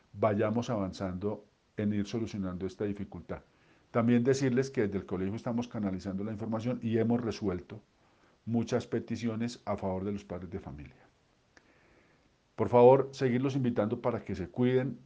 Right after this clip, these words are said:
La situación de pandemia en Bogotá sigue muy difícil. Ya hoy tenemos una ocupación uci que supera el noventa y ocho por ciento y eso nos pone en dificultades, como siempre lo-, les he dicho.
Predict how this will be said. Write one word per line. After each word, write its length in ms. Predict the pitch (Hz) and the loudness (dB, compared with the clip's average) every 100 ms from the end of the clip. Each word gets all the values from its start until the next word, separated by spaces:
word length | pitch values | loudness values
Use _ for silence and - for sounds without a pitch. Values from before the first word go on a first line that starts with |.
| - | -10
La 320 | 104 92 92 | -4 -2 -4
situación 580 | - 101 92 110 104 104 | -8 -8 -6 -4 -2 0
de 140 | 113 | -2
pandemia 540 | - 101 95 101 104 | -2 -2 2 0 0
en 80 | 113 | -2
Bogotá 360 | 104 92 - 95 | -2 -2 -4 -6
sigue 240 | 107 101 | -4 -2
muy 160 | 101 101 | -2 0
difícil. 500 | 95 92 131 143 127 | -4 -4 -4 -4 -4
Ya 160 | 101 95 | 0 2
hoy 160 | 104 | 0
tenemos 440 | 101 101 101 101 107 | -2 -2 0 -2 -2
una 140 | 101 | -4
ocupación 560 | 98 95 85 85 90 98 | -4 -6 -10 -8 -4 -4
uci 240 | 98 104 | -4 -6
que 100 | 101 | -8
supera 360 | 92 90 92 92 | -10 -10 -8 -6
el 60 | |
noventa 300 | 98 95 90 | -4 -6 -8
y 60 | 82 | -10
ocho 200 | 82 92 | -10 -12
por 160 | 101 | -10
ciento 440 | 98 117 117 120 - _ _ _ _ | -4 -4 -4 -8 -14 _ _ _ _
y 140 | 104 | 0
eso 180 | 110 104 | 0 0
nos 160 | 117 101 | -4 -6
pone 220 | 101 95 | -6 -4
en 60 | 101 | -4
dificultades, 680 | 98 92 85 80 92 98 | -6 -8 -12 -6 -4 -4
como 180 | 98 90 | -6 -8
siempre 260 | 87 80 95 | -8 -10 -6
lo-, 200 | 95 85 | -6 -6
les 200 | 92 95 | -8 -6
he 60 | |
dicho. 320 | 98 117 - | -6 -6 -10